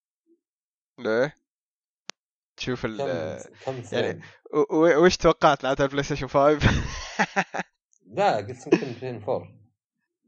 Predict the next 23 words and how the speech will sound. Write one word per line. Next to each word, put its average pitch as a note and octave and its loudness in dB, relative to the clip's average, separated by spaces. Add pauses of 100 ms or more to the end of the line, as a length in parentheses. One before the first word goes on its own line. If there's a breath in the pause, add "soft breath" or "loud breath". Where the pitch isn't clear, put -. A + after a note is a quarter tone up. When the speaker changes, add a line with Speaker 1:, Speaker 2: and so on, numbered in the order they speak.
(240)
Speaker 1:
إيه، F#3+ -2
لا، D#3+ -2
لا، - -10
بي - -10
سي. - -14 (1300)
آه، C#3+ -4
و-، - -12 (2250 soft breath)
إيه، F#4+ -2
لا، A#3+ 2
شغال D3+ 0
الحمد B2+ -8
لله G2+ -4
تمام. G#2+ -12 (1200)
بس، - -8
آه، A#2+ -6
يعني A#2 -10
ننتظر A2+ -6
الفايف. G#2 -4
أنا F3+ 2
كان A3+ 8
ودي A3 6
أجرب F#3 6
الأدابتيف، C3+ 0